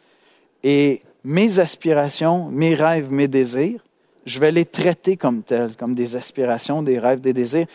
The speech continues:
que j'apporte quotidiennement au Seigneur dans la prière. D'accord ? Pour moi, il n'y a pas de, il y a pas, il y a pas vraiment de désir trop, euh, futile pour que je puisse le présenter à Dieu.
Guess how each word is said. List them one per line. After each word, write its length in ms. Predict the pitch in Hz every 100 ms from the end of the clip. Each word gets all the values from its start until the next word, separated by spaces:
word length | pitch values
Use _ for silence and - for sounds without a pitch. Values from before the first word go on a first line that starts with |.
| - _
que 100 | -
j'apporte 460 | 156 170 - 233 - -
quotidiennement 760 | 208 - 185 165 170 175 202
au 40 | 180
Seigneur 440 | - 123 123 107
dans 80 | 107
la 60 |
prière. 360 | 98 110 107 98 - _ _ _ _ _ _ -
D'accord ? 260 | 143 160 - _ _ _ -
Pour 120 | 147
moi, 140 | 185
il 40 | 202
n'y 60 |
a 60 | 160
pas 180 | 208 214
de, 420 | 160 139 127 120 117 - _ _ _ _ _ _ _ _ _ _ _ _ _ _ _
il 20 |
y 40 |
a 20 | -
pas, 220 | 220 196
il 40 |
y 40 | 147
a 40 |
pas 100 | 220
vraiment 360 | 202 151 165 170
de 140 | 143
désir 600 | 131 135 139 127 151 156
trop, 600 | - 135 143 147 143 131
euh, 200 | 117 113
futile 720 | - - 151 - 165 165 135 117
pour 140 | 113
que 100 | -
je 80 | 123
puisse 220 | - 123
le 80 | 123
présenter 580 | 117 127 117 117 107 123
à 80 | 104
Dieu. 240 | 110 117